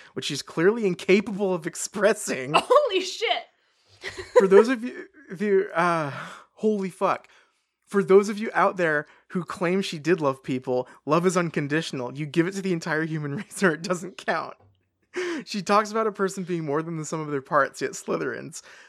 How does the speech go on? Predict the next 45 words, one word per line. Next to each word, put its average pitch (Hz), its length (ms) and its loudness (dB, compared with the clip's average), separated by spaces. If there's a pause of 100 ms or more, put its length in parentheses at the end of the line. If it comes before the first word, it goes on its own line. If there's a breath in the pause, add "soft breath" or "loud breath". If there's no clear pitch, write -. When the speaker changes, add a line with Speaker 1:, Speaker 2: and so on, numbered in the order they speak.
(340 loud breath)
Speaker 1:
"Overall, 190 500 4
the 170 120 -6
more 175 260 0
I 185 80 0
grow, 143 300 0
the 135 100 -4
more 135 240 0
I'm 156 120 0
disconnecting 143 580 -6
from 131 140 -6
the 120 60 -6
author. 117 500 -4
I 127 80 0
will 135 140 2
simply 180 340 -2
not 170 220 0
give 147 180 -2
another 135 260 -2
penny 139 380 -6
more 123 220 -2
to 117 60 -6
J 117 200 -8
K 117 160 -8
Rowling, 120 340 -4
but 123 120 -4
I 120 80 -2
will 131 200 -2
not 135 200 -4
stop - 320 -4
<laughs> - 0 -
loving 147 240 -2
the 196 60 -10
books." - 640 -8 (540 soft breath)
Speaker 2:
You 269 120 -2
know, 320 360 4 (120)
baby 220 260 -4
steps. - 720 -8 (420)
Speaker 1:
Baby 247 300 2
steps. - 720 -4 (280)
I 147 100 0
love 196 280 0
this. - 380 -10 (520)
This 165 220 2
is 180 80 0
powerful. - 680 -4